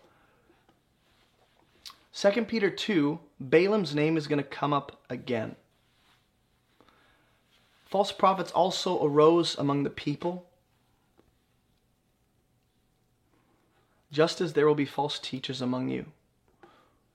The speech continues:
They'll secretly bring in destructive heresies. So there's a secrecy to what they're doing. There, there's a not wanting to be found out. There's a, "I'm coming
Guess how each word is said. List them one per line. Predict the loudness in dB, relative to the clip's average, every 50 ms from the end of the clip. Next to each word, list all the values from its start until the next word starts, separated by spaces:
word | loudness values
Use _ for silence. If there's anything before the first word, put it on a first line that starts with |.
| _ _ _ _ _ _ _ _ _
They'll | -6 -6 -6
secretly | -4 -6 -6 -6 -4 -4 -2 0 0 -2
bring | 0 0 0 0 0
in | 0 0 -2
destructive | -2 -4 -2 -2 -2 -4 -4 -8 -14 -10
heresies. | -8 -6 -4 -4 -4 -6 -8 -10 -12 -8
So | 0 0 0 0 0 -14 -20 -20 -20 _ 4
there's | 4 4 4
a | 4 -6
secrecy | -8 -6 -6 -6 -6 -6 -6 -8 -6 -6 -6 -6
to | -6 -6 -6
what | -6 -6 -6
they're | -6 -8 -8
doing. | -8 -10 -10 -12 -16 -20 -20 _ _ _ _ _ _ _ _ _ _ _ _ _
There, | 0 0 0 2
there's | 4 8 8 8 8 6
a | 2
not | 2 4 2 2 2 2
wanting | 0 2 2 2 0 -2 -2
to | -6 -6
be | -6 -6
found | -6 -2 0 2 2 2 2 2
out. | 2 0 0 0
There's | 0 0 0 2
a, | 0 0 2
"I'm | 2 2 2 2 0
coming | -4 -6 -4 0 2 2 2 2 -2 -4